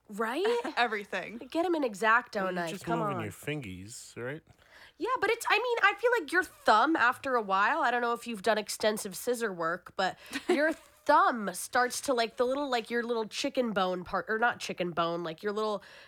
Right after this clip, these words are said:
Speaker 1: your little drumstick part of your thumb, you're like, "Ooh, that's getting sore. That's cramping
Speaker 2: Absolutely.
Speaker 1: up."
Speaker 2: When I have to cut things out at work, I'm,
Speaker 1: Mm-hmm.
Speaker 2: after, like,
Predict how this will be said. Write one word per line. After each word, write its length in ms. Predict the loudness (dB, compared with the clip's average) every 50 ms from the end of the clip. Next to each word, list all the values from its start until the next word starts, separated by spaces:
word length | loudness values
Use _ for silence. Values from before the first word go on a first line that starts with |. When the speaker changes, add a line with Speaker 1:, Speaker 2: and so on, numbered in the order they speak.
| _ -6
Speaker 1:
your 140 | -4 -4 -2
little 180 | 0 0 -2
drumstick 640 | 0 0 2 2 2 2 0 -4 -4 -4 -6 -6 -4
part 200 | 0 0 0 0
of 60 | -2
your 140 | -4 -6 -6
thumb, 560 | -8 -4 2 4 4 6 4 2 0 -2 -4
you're 120 | -4 -2
like, 220 | -2 -2 -2 -4 -6 -6
"Ooh, 380 | -4 -2 -2 -2 -2 -2 -2 -2
that's 320 | 0 -2 -2 -2 -6 -8
getting 280 | -2 -2 -2 -2 -2 -4
sore. 560 | -6 -6 -6 -6 -6 -6 -10 -10 -10 -10 -6 -2
That's 280 | 0 0 0 0 -2 -4
cramping 460 | -2 0 0 0 0 -2 -4 -4 -4
Speaker 2:
Absolutely. 160 | -6 -8 -10 -12 -14 -16 -20 -20
Speaker 1:
up." 80 | -14 -8
Speaker 2:
When 120 | -4 0
I 40 | 0
have 100 | 0 -2
to 80 | -4 -6
cut 200 | -6 -6 -8 -8 -8
things 200 | -10 -10 -6 -6
out 160 | -6 -6 -6
at 140 | -8 -10 -8
work, 340 | -8 -8 -8 -8 -8 -8 -6
I'm, 260 | -6 -4 -4 -4 -6 -8
Speaker 1:
Mm-hmm. 120 | -10 -6 -2
Speaker 2:
after, 400 | 0 0 0 -2 -2 -4 -4 -2
like, 380 | -2 -2 -2 -4 -6 -10 _